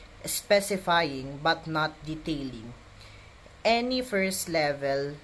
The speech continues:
subsystems. Each subsystems is then refined in yet greater detail, sometimes in many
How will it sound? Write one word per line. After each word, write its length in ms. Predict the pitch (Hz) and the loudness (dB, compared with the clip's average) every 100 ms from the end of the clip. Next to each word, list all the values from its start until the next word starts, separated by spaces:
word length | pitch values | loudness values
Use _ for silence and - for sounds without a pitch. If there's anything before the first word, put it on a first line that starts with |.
| - | -12
subsystems. 1200 | - 165 165 - 190 190 - 123 120 139 - - - - - - - - - - - - - - - - | 0 2 2 -4 -4 -4 -4 -4 -4 -6 -6 -8 -14 -20 -20 -20 -20 -20 -20 -20 -20 -20 -20 -20 -20 -2
Each 280 | 233 240 - | -2 0 0
subsystems 1300 | - 190 180 - - - 226 226 - 165 156 156 - - | 4 2 2 -4 -6 -6 -4 -4 -4 -4 -2 -4 -6 -6
is 280 | 180 170 165 | -4 -4 -2
then 500 | 165 165 160 165 170 - - - - - | 2 2 0 -2 -8 -12 -18 -20 -20 -2
refined 520 | 196 190 196 180 170 - | -2 0 0 0 -2 -4
in 160 | 160 | -4
yet 320 | 156 151 147 - 147 | 0 2 0 -2 -6
greater 420 | 175 185 180 156 | 0 0 0 -2
detail, 580 | 139 127 107 127 127 123 - - - - - - - | -4 -10 -10 -8 -6 -8 -10 -20 -20 -20 -20 -20 -10
sometimes 720 | - 233 247 254 175 160 165 | 4 4 4 2 2 2 -2
in 260 | - 175 175 | -2 -2 0
many 420 | 165 175 175 | -2 -2 -4